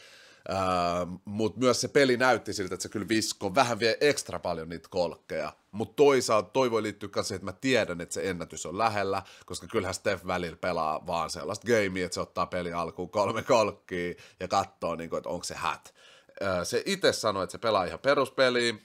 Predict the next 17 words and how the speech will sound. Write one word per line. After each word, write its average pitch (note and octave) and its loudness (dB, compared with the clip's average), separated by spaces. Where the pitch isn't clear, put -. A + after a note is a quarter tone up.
Sitten C3+ -2
oli A2 0
Sixersia G2+ -2
vastaan F2+ 0
paljon G#2 6
parempi A2+ 4
todennäköisyys, F2+ -4
että F2 -12
se F#2+ -8
rikkoisi F2 -6
tän D#2+ -8
ennätyksen. F2+ -4
Sen F2 -10
piti E2+ -10
saada E2+ -4
kymmenen F2+ -6
kolmosta. E2+ -4